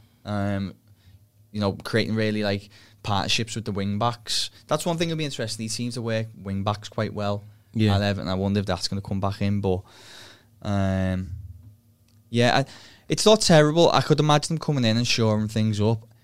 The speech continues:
Speaker 1: The only issue I have, uh, is
Speaker 2: It, it, it's just, no,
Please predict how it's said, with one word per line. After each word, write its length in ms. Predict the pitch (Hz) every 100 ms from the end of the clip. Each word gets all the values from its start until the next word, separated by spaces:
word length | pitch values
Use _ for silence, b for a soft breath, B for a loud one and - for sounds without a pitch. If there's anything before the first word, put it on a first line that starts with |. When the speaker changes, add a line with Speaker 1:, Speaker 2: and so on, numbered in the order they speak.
| b b -
Speaker 1:
The 120 | 156
only 260 | 165 185
issue 280 | 151 - 143
I 120 | 139
have, 400 | 110 113 117 - - _ -
uh, 360 | 104 101 98 98
is 300 | 98 - -
Speaker 2:
It, 160 | 123 -
it, 120 | 143
it's 200 | 139 -
just, 340 | - 160 - b b b _
no, 400 | 120 131 143 147